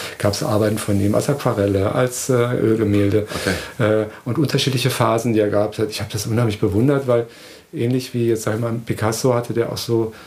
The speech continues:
Speaker 1: so Phasen, wo er sich jahrelang so mit dem Thema beschäftigt hat und hat auf einmal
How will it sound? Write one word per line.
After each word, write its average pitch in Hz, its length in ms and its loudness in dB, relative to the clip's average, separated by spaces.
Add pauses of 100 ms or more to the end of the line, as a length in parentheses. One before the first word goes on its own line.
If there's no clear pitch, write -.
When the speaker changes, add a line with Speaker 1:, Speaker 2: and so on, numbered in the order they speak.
(140)
Speaker 1:
so 104 140 -8
Phasen, 120 460 0
wo 117 80 2
er 113 120 2
sich 104 160 -4
jahrelang 117 460 2
so 110 80 2
mit 104 80 0
dem 104 100 0
Thema 123 240 2
beschäftigt 127 600 -2
hat 120 120 0
und 113 60 0
hat 113 140 2
auf 113 140 -2
einmal 113 200 0